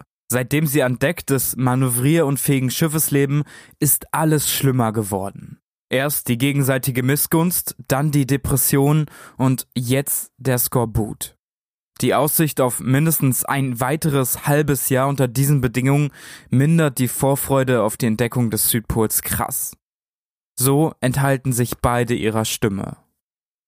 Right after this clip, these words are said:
Bleibt noch de Gerlach. Bislang steht es drei zu zwei. Enthält auch er sich seiner Stimme, wäre das Ganze ein Unentschieden und die Unternehmung würde nicht stattfinden.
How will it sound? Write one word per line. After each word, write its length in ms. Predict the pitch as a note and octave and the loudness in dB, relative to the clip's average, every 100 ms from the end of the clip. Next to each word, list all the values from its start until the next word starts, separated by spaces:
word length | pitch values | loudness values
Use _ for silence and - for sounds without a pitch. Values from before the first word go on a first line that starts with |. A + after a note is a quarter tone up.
| _ _ _ | _ _ _
Bleibt 280 | C3 D3+ - | -2 0 2
noch 300 | E3+ E3 - - - | 2 2 -4 -12 -2
de 100 | C#3 | 0
Gerlach. 540 | A#2+ B2+ A2+ G2+ D2 - _ _ _ _ | 2 2 2 -2 -8 -16 _ _ _ _
Bislang 420 | C3+ B2+ C#3 C#3 - | -2 0 0 0 -2
steht 280 | C3 D3 C#3 | -2 0 0
es 160 | D3 | -2
drei 360 | - B2+ C3 C#3+ | -2 -2 0 0
zu 220 | - C#3+ | -2 -4
zwei. 540 | A2+ - A#2+ G#2 - - _ _ _ _ | -2 -2 0 -2 -4 -10 _ _ _ _
Enthält 420 | - B2+ D3 D#3+ - | -4 0 2 0 0
auch 220 | C#3 - | -4 -2
er 220 | C#3 D3+ D#3 | 0 2 2
sich 220 | C#3+ C3 | 0 0
seiner 300 | C#3+ C3 B2+ | 0 0 0
Stimme, 560 | - D3 C3+ B2 D#3 D#3+ _ - | 0 0 2 2 0 -4 _ -4
wäre 260 | C3 C3+ D3 | -2 0 0
das 200 | C3+ - | -2 -2
Ganze 400 | C#3 D#3+ - C3 | -4 -2 0 0
ein 160 | B2+ | 0
Unentschieden 800 | - D3 D#3 D#3+ - E3 E3 D#3 | 0 2 2 0 0 0 0 -2
und 200 | - B2+ | -4 -2
die 80 | B2 | -2
Unternehmung 640 | B2+ B2+ B2 C3+ C#3+ C#3 - | 0 2 2 2 2 0 -2
würde 280 | C3 C3+ B2+ | -2 0 2
nicht 420 | B2 B2 B2 - | 2 2 0 -4
stattfinden. 840 | - - A#2+ - G#2+ G2 - E2+ | -6 -2 -4 -4 -6 -6 -8 -10